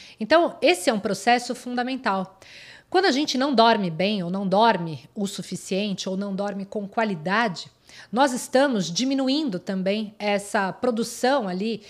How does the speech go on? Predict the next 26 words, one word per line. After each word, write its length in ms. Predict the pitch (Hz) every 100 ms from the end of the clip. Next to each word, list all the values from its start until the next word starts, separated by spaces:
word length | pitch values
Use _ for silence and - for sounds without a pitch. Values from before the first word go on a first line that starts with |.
| - -
de 580 | 170 214 220 208 175 165
fatores 640 | 240 233 233 247 240 180 -
que 80 |
estão 240 | 190 - 240
relacionados 840 | 226 202 - 202 202 202 175 - - - -
a 400 | 202 202 185 170
novos 400 | 196 262 220 190
neurônios, 720 | 196 190 185 214 214 196 - _
que 100 | 180
é 100 | 170
B 200 | 151 170
D 160 | 180
N 180 | 175 160
F, 320 | 160 185 -
que 60 | -
são 160 | 196 185
fatores 600 | 190 - 208 220 185 220
importantíssimos 960 | 214 254 269 214 - 269 311 196 185
pra 140 | - 196
que 140 | 214
a 40 |
gente 240 | 175 196 190
tenha 300 | 220 220 185
a 20 |
saúde 360 | - 202 185 -
cerebral. 600 | 180 165 170 180 214